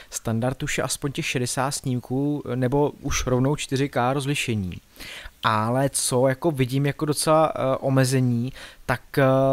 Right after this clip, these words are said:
to je rozlišení toho předního snímače, který má vlastně jedna celá dva megapixelů fotky. Takže vy s tím jako selfiečka úplně jako moc dobrý neuděláte, <laughs> to určitě ne.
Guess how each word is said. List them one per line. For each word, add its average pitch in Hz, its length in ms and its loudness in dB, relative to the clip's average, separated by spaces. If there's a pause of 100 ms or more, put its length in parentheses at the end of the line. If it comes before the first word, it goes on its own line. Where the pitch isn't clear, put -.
to 139 120 0
je 147 100 4
rozlišení 139 540 0
toho 143 200 0
předního 170 440 -2
snímače, 107 600 -4 (320)
který 113 240 0
má 131 180 2
vlastně 135 360 -2
jedna 127 280 0
celá 139 360 -2
dva 139 140 -2
megapixelů 117 760 -2 (640)
fotky. - 480 -8 (400)
Takže 95 260 -4
vy 110 100 -2
s - 80 -4
tím 131 140 -4
jako 135 200 -2
selfiečka 123 540 -4
úplně 139 360 -2
jako 143 200 -4
moc 139 180 -4
dobrý 139 260 0
neuděláte, 107 720 0
<laughs> - 20 -10
to 107 140 -6
určitě 127 420 -4
ne. 95 260 -2